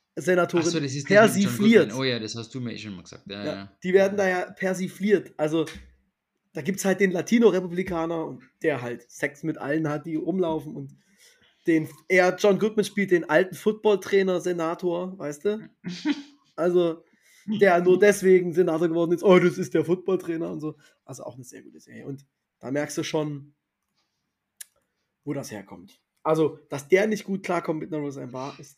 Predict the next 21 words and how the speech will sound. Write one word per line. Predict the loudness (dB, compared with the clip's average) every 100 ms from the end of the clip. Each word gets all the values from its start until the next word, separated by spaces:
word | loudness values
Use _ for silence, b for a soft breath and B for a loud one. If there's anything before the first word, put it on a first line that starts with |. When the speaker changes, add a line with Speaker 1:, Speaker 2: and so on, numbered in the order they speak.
| _
Speaker 1:
auch | -20 -16
nicht | -16
so | -10
Speaker 2:
Okay, | -8 -8
Speaker 1:
einfach. | -10
Speaker 2:
aber | -12 -10
jetzt | -12 -12 -12
sag | -10
mal, | -8
bei | -8 -8
den, | -8 -8 -10 -14
ähm, | -14 -12 -10 -12 -16 _ _ _ _ _ _ _ _ _ _ _ _ _ _ _
Speaker 1:
Ja? | -14 -14 -16 _ _ -10
Speaker 2:
bei |
den | -10 -10
Connors, | -10 -8 -8 -8 -12 -16 -18 -14
ähm, | -8 -6 -6 -8 -8 -10 -14 _ _ -20
warte, | -20 -20 -20
schon, | -12 -10 -10 -10
schon | -14
fünf, | -12 -12 -12